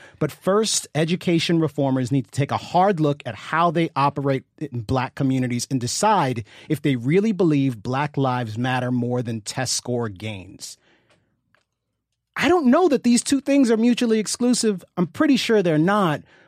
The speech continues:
But the operating premise, uh, the N double A C P and amongst the Black Lives Matter kids, and there's,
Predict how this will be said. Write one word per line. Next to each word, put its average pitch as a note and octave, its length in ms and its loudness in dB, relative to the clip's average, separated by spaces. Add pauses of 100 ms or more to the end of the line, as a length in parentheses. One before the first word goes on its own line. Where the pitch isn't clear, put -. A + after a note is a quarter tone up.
(140)
But F#3+ 160 0
the G3+ 180 0
operating G3 680 4
premise, E3+ 580 0 (160)
uh, D#3 160 0 (100)
the D3 260 -2
N E3+ 120 2
double E3 220 0
A C#3+ 80 2
C C#3+ 160 -4
P D#3+ 240 0
and C#3+ 80 2
amongst D3 340 2
the C3 60 -4
Black C#3 280 -2
Lives C3 240 -4
Matter C#3 280 -2
kids, A#2+ 260 -8
and C3+ 80 2
there's, F#3 180 0